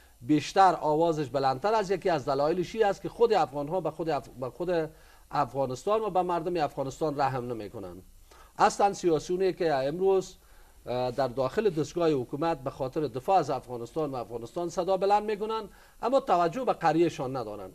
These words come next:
ابتدا باید ما مشکلات از قریه به ولسوالی، از ولسوالی به ولایت حل بکنیم، بعد بیاییم به حکومت مرکزی. بسیج شویم، در برابر پاکستان استاد شویم و یک حرکت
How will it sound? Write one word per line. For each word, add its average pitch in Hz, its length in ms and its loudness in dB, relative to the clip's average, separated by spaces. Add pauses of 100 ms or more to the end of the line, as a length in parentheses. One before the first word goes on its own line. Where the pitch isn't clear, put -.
ابتدا 190 320 0
باید 208 260 4
ما 202 160 -2
مشکلات 180 420 0
از 156 220 -4
قریه 151 360 2
به 127 100 -4
ولسوالی، 139 640 -4 (420)
از 226 260 4
ولسوالی 202 440 -2
به 180 100 2
ولایت 170 420 4
حل 180 220 0
بکنیم، 151 360 -4
بعد 190 220 4
بیاییم 143 200 0
به 127 80 -4
حکومت 131 320 -6
مرکزی. 113 580 -8 (480)
بسیج 170 340 4
شویم، 233 300 6
در 165 160 2
برابر 160 420 2
پاکستان 175 520 -2
استاد 185 400 -2
شویم 190 360 2 (360)
و 151 120 4
یک 190 60 6
حرکت 175 1000 2